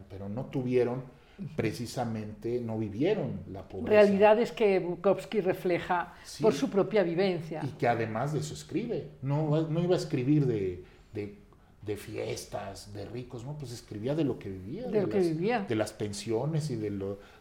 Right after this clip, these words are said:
Speaker 1: de los borrachos y de las prostitutas con las que convivía en, en, en el, en, en el día a día, ¿no? Entonces eso es a mí lo que me gusta de... de,
Speaker 2: Ujú.
Speaker 1: de
Speaker 2: ¿Cuál
Speaker 1: Bukowski.
Speaker 2: sería el mito de Bukowski?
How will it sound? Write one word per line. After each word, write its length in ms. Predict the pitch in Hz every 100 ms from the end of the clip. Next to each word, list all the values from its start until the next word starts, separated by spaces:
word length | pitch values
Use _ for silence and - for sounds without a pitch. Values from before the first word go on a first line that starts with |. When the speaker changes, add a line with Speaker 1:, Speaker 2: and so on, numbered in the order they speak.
| -
Speaker 1:
de 140 | 110
los 240 | 107 104 101
borrachos 580 | 107 104 107 - 147 117
y 60 |
de 100 | 101
las 160 | 98 -
prostitutas 720 | 98 - 104 - 101 - 120
con 160 | - 98
las 160 | 92
que 80 | -
convivía 680 | - 101 101 101 101 110 113 - - - -
en, 280 | - 101 101
en, 240 | 104 98 98
en 180 | 101 98
el, 180 | 98 98 107
en, 260 | 98 98 - -
en 180 | 107 107
el 100 | 101
día 180 | 110 113
a 40 |
día, 340 | 107 185 156 92
¿no? 200 | 117 233 - - - 208 - - - - - - -
Entonces 280 | 117 139 135 151
eso 100 | -
es 80 | -
a 40 | 139
mí 60 |
lo 140 | 127 120
que 60 |
me 100 | 101
gusta 320 | 95 98 - 92
de... 60 | 85 82 - 85
de, 120 | 196
Speaker 2:
Ujú. 220 | 196 202
Speaker 1:
de 380 | 202 - - 95
Speaker 2:
¿Cuál 60 | 202 294 311
Speaker 1:
Bukowski. 40 |
Speaker 2:
sería 260 | 349 302 285
el 160 | 233 247
mito 260 | 262 233
de 80 | 208
Bukowski? 560 | 185 - 175 - -